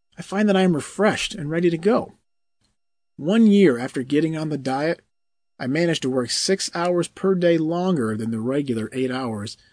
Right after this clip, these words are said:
and still have time to spend with my family on the weekends.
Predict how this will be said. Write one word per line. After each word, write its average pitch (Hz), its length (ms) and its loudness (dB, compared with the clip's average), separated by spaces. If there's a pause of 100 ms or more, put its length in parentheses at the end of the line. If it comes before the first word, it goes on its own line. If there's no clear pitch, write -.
(260)
and 143 140 -6
still 220 380 2
have 165 240 0
time 120 300 -4
to 110 60 -4
spend 160 320 -2
with 185 140 -2
my 170 160 -2
family 165 420 -4
on 156 100 -8
the 156 80 -4
weekends. 110 580 -4